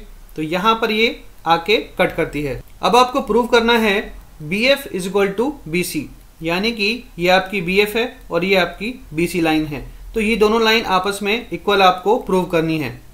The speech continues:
तो चलिए अब इस question को solve कर लेते हैं।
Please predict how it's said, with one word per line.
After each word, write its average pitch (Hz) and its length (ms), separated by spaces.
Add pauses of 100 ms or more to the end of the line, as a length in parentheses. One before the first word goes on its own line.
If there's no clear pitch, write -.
(160)
तो 196 80
चलिए 233 280
अब 254 140
इस 247 140
question 226 280
को 240 100
solve 202 300
कर 190 140
लेते 175 260
हैं। 156 260